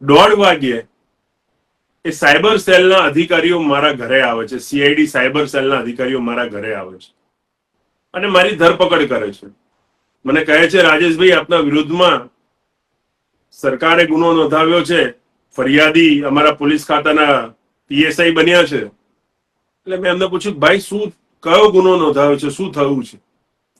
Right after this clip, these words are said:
એમને કહ્યું કે, "તમે કોક સોશિયલ મીડિયા ઉપર પોસ્ટ કરી છે,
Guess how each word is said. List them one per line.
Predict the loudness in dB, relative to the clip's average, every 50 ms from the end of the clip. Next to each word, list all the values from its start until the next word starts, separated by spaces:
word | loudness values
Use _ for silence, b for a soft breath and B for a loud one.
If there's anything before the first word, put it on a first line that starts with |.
| _ _ _ _ _ _ _ _ _ _ _ _ _ _ _
એમને | -2 0 2 2 2 2
કહ્યું | 2 2 2 0
કે, | -2 -2
"તમે | -2 -2 0 2 2 2 2 2 0 -2 -6 -6
કોક | -6 -6 -6 -4
સોશિયલ | -4 -4 -4 -2 -2 -2 -2 0
મીડિયા | 0 0 2 2 2
ઉપર | 2 2 0 -4 -4
પોસ્ટ | -6 -6 -4 -4 -4 -4 -2 0
કરી | 0 2 2 0 -2 -4
છે, | -2 -4 -4